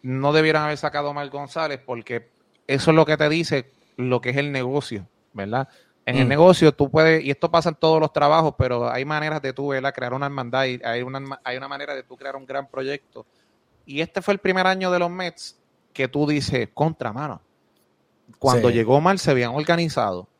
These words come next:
Speaker 2: Yeah.
Speaker 1: se vio una dirección. Eh, entonces, después de que Omar los organiza, y esta es la clara, después de que Omar te organiza el proyecto, tú dices, "Mira, no te voy a firmar".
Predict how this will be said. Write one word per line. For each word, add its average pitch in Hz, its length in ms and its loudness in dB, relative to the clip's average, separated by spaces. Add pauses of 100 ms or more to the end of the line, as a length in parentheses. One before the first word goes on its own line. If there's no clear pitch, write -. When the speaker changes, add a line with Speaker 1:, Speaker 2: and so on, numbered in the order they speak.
(160)
Speaker 2:
Yeah. 90 220 -6
Speaker 1:
se 139 160 0
vio 127 160 -2
una 160 120 -2
dirección. 147 680 -2 (720)
Eh, 120 640 -6 (460)
entonces, 190 560 0 (560)
después 156 460 0
de 190 100 2
que 202 80 -2
Omar 202 180 0
los 196 140 2
organiza, 180 760 0
y 120 80 -12
esta 156 180 -6
es 160 60 -4
la 160 100 2
clara, 143 440 2
después 139 260 -6
de 160 100 2
que 170 360 -4
Omar 151 300 -2
te 165 80 -2
organiza 151 360 -4
el 143 60 -4
proyecto, 143 640 -4 (380)
tú 143 120 -2
dices, 135 180 -2
"Mira, 147 160 -2
no 127 120 -4
te 131 80 -6
voy 131 100 0
a 139 80 2
firmar". 110 400 -8